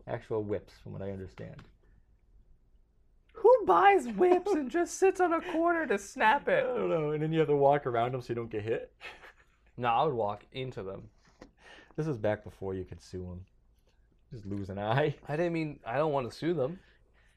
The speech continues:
Speaker 1: You lose an eye by getting hit with a whip, and they just have to put you down 'cause there was no medicine <laughs> back then.
Speaker 2: When was this? You said
Speaker 1: Eighteen hundreds or something.
Speaker 2: there was no medicine in the eighteen hundreds.
Speaker 1: Not to give you a prosthetic eye. No, they probably did.
Speaker 2: No, they had prosthetic eyes.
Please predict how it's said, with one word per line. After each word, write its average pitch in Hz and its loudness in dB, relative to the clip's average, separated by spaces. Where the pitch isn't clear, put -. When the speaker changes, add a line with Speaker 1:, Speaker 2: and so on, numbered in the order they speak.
Speaker 1:
You 113 -8
lose 120 -2
an 110 -6
eye 104 -2
by 104 -4
getting 104 -4
hit 104 -8
with 110 -10
a - -10
whip, 104 -4
and 101 -8
they 90 -6
just 92 -12
have 101 -10
to - -18
put - -10
you 90 -8
down 92 -4
'cause 92 -20
there 92 -8
was 87 -10
no 95 -8
medicine 101 -6
<laughs> 120 -2
back 139 -2
then. 151 -4
Speaker 2:
When 139 -4
was 254 -6
this? 403 -2
You 330 -6
said 202 -2
Speaker 1:
Eighteen 127 -8
hundreds 131 -6
or 165 -8
something. 165 -10
Speaker 2:
there 113 -10
was 110 -10
no 151 0
medicine 135 -4
in 113 -10
the 104 -10
eighteen 117 -10
hundreds. 101 -14
Speaker 1:
Not 120 -2
to 110 -12
give 107 -4
you 98 -2
a 92 -8
prosthetic 92 -8
eye. - -18
No, 202 -12
they 208 -8
probably 190 -10
did. 85 -12
Speaker 2:
No, 185 -4
they 226 -8
had 302 -14
prosthetic 98 -6
eyes. 98 -10